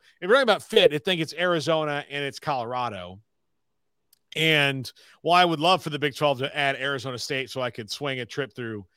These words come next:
Tempe every now and again, look, we'll take Tucson and, and, and have that. It's, it's, it's really, um, I think it, I think it works out well. And I'll tell you this.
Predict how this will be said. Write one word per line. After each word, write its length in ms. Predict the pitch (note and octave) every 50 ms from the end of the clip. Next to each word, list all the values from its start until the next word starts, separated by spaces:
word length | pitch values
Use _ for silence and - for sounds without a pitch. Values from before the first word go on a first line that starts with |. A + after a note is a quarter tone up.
| _ _ _ _ _ -
Tempe 420 | - D#3+ D3+ C#3 - D3+ E3+ D#3+
every 220 | D3 C#3 B2 B2+
now 120 | B2 B2 A#2+
and 80 | A#2
again, 380 | A#2 G#2 A#2 A#2 A2+ B2+ C#3+ C#3+ _ _ _ _ _ _
look, 160 | A#3+ G#3+ -
we'll 120 | G#3 A#3 A#3+
take 240 | - A#3+ A#3+ A3+
Tucson 560 | - - A3 A3 F3 - F#3+ F3+ F#3+ A3+ B3 A#3
and, 240 | F#3 D#3 D3+ D#3 -
and, 520 | E3 D#3 D3 C#3 C#3 C3+ C3 C3 B2+ C3 - _
and 140 | D3+ C#3 C3
have 300 | B2+ D3 D3+ D3 C#3 A#2+
that. 300 | C3+ C#3+ D3+ E3 D#3+ D#3
It's, 240 | D3+ D3+ - - -
it's, 500 | - D#3+ D3+ D3 - - - - - - _ _ _ _ _ _ _ _ _ _ _ _ _ _ _ _ _ _ _ _ _ _ _ -
it's 120 | E3 B2+
really, 460 | D#3+ F3 F#3 F#3 F3+ E3+ D#3+ E3 -
um, 600 | - D3 D3+ D3 C#3+ C#3 C3+ B2+ C3 C3 B2+ B2+ _ _ _ _ -
I 100 | B2+ C3
think 200 | _ A3+ G#3+ -
it, 140 | G3 G3+ _
I 80 | - D3
think 200 | - - F3 D3
it 80 | - -
works 260 | D3 D3+ D3 - -
out 160 | D#3+ C#3 B2+
well. 320 | A#2 B2+ B2+ C#3 D#3 D#3+ -
And 380 | - G3+ G3+ F#3+ F3+ E3 C3+ _ _ _ _ _
I'll 100 | F3 F#3+
tell 160 | - B3+ B3+
you 80 | A3 G3
this. 380 | F#3+ F#3 B2 - - - -